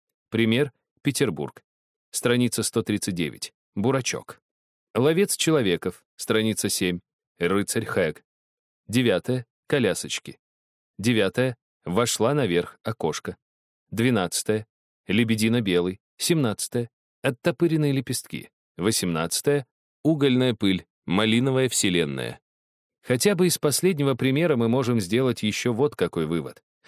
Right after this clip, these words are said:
Для того, чтобы навести читателя на пропущенную ассоциацию, часто приходится заставлять его вспомнить о каком-нибудь предмете или лице, о которых говорилось где-то раньше. Таким образом, мы подходим еще к одному приему,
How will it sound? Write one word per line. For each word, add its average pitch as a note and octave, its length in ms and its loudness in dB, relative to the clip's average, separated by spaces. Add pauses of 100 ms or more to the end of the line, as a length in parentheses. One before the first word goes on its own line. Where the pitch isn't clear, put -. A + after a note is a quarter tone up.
(160)
Для G2 120 2
того, C#3+ 220 2
чтобы C#3+ 440 2
навести C3 520 0
читателя A2+ 540 -2
на G#2 100 0
пропущенную G#2+ 680 0
ассоциацию, F2+ 720 -4 (260)
часто D#3+ 340 2
приходится C3 680 0
заставлять A2 640 0
его A2 240 0
вспомнить B2+ 640 -2
о G2+ 60 -4
каком-нибудь A2 640 -2
предмете A2 680 -2
или G2+ 240 0
лице, G2+ 480 0 (360)
о - 100 -4
которых C3 380 0
говорилось G2+ 540 2
где-то F2 360 -2
раньше. C3 400 -4 (500)
Таким G#2+ 340 2
образом, A2 480 2 (260)
мы G2+ 140 0
подходим G2 460 0
еще G#2+ 360 0
к B2 80 -6
одному F2+ 300 -2
приему, G#2 500 0